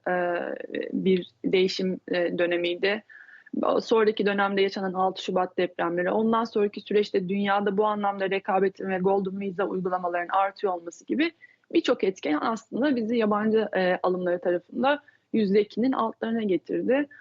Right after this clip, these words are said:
Hani bu rakamlar artık iki bin on sekiz yılındaki işte vatandaşlık edinilmesi hakkındaki kanunun değişiklik yapılmadığı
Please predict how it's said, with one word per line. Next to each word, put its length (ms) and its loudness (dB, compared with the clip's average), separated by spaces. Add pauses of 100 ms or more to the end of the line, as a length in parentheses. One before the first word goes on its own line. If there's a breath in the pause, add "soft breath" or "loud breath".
(140 loud breath)
Hani 180 2
bu 80 4
rakamlar 440 0
artık 320 -2
iki 180 -10
bin 100 0
on 140 0
sekiz 320 -2
yılındaki 520 2
işte 220 -2
vatandaşlık 640 -2 (100)
edinilmesi 560 -2
hakkındaki 440 -4
kanunun 540 0
değişiklik 480 -2
yapılmadığı 720 -2